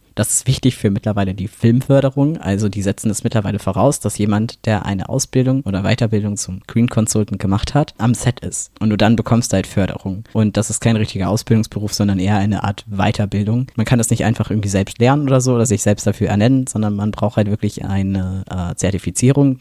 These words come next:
Also das ist eine mehrteilige Schulung, äh, wo man auch eine Abschlussprüfung ablegen muss und so ein Projekt machen und so.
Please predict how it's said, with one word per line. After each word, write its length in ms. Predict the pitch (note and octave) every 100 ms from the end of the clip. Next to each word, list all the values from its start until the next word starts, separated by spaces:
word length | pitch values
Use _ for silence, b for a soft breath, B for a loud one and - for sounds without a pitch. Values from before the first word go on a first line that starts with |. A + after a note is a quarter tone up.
| -
Also 160 | F#2
das 160 | F#2 F#2
ist 120 | F#2+
eine 200 | F#2+ F#2 -
mehrteilige 500 | A2 G#2+ G#2 G2 G2+
Schulung, 520 | - E3 D3 C#3+ C#3
äh, 100 | -
wo 380 | G#2+ G2+ G2+ G#2
man 160 | G#2
auch 100 | -
eine 180 | G#2+ G2
Abschlussprüfung 640 | A2+ - A2+ - A#2+ A2+
ablegen 400 | A2+ - G#2 G2+
muss 180 | G2+ -
und 60 | F#2+
so 80 | -
ein 80 |
Projekt 320 | G2 F#2+ A2 G#2+
machen 260 | G2+ G#2
und 120 | G2
so. 180 | G#2 G2+